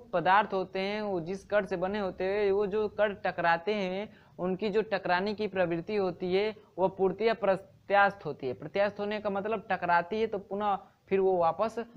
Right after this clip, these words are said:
अपने स्थान की तरफ लौट जाती हैं। यानी जो तेरह नंबर क्वेश्चन है, तेरह,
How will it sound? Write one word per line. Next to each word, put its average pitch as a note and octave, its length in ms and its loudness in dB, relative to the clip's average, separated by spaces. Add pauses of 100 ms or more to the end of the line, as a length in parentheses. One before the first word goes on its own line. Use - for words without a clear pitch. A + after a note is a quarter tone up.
(100)
अपने D#3+ 320 -2
स्थान E3 280 -6
की D#3+ 60 -6
तरफ G3+ 300 -4
लौट D3 260 0
जाती G#2 280 -6
हैं। A#2+ 140 -12 (300)
यानी G3 260 0
जो A#3 240 2 (120)
तेरह F#3 240 2
नंबर A3 320 0
क्वेश्चन F#3 480 -4
है, D3 380 -4 (1040)
तेरह, E3 160 -2